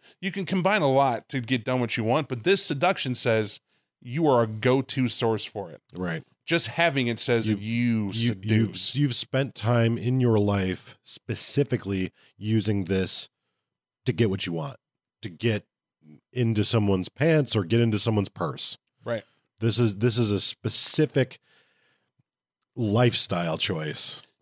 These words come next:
Speaker 1: Even better, a hallmark of mine, I love taking these if I'm playing, like, a,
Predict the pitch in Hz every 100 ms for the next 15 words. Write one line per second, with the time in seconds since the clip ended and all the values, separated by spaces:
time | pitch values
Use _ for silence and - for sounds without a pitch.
0 | - - - 156 147 131 151 151 113 -
1 | 135 139 127 104 110 120 131 107 113 113
2 | 123 117 120 123 113 117 107 - 113 110
3 | 104 104 95